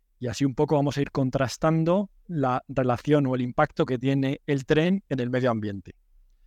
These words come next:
Nos vamos a remontar a los primeros medios de transporte ferroviarios. Comenzaron a impulsarse a través de raíles y eran simplemente unos vagones de madera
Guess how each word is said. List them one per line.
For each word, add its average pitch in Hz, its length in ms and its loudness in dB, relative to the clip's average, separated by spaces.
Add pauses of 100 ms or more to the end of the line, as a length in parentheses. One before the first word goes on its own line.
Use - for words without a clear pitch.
(580)
Nos 139 100 -2
vamos 175 240 2
a 196 40 6
remontar 180 680 2
a 156 80 0
los 143 160 0
primeros 170 640 2
medios 160 300 2
de 151 80 4
transporte 147 420 -2
ferroviarios. 113 720 -4 (600)
Comenzaron 139 400 0
a - 20 4
impulsarse 160 840 0
a 139 80 -2
través 123 280 -2
de 147 100 2
raíles 185 560 2 (480)
y 156 80 2
eran 156 160 4
simplemente 160 720 0
unos 147 280 -2
vagones 135 420 0
de 143 80 -2
madera 196 420 0